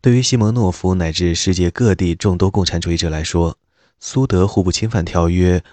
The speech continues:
无疑是意识形态上的一大冲击。反法西斯斗争是共产主义团队精神和合理性的基石。西蒙诺夫在二十世纪七十年代回忆：“我这一代，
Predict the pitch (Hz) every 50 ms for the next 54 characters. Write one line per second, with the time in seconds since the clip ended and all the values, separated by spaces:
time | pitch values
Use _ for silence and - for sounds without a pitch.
0 | _ _ - 90 90 90 90 87 - 92 82 64 92 95 - - 78 - - 85
1 | 80 - - 87 82 - 90 85 80 82 78 - 87 82 85 82 82 - - -
2 | 90 87 - - 85 82 - _ _ _ _ _ _ _ _ _ _ _ _ _
3 | _ _ _ _ _ _ _ _ - - 107 127 - - 87 82 - 104 101 113
4 | 110 - 92 90 85 - 95 92 95 101 - - - 92 85 82 82 - - 95
5 | 87 - 90 85 - 85 82 82 82 - - 82 82 87 98 87 - - 98 101
6 | 104 - 87 82 85 - - 87 - - 92 92 92 87 82 - - 85 82 82
7 | 80 - - 104 113 113 - - - 65 60 - _ _ _ _ _ _ _ _
8 | _ _ _ _ _ _ _ _ - - 104 98 92 92 92 90 85 - 90 87
9 | 82 85 80 85 87 87 90 87 87 90 87 85 - - 101 - 95 87 82 80
10 | 80 82 82 - 80 78 80 78 76 - _ _ _ _ _ _ _ _ _ _
11 | _ _ _ _ _ _ _ _ _ _ _ _ - 92 87 85 - 101 92 90
12 | 82 90 85 82 82 -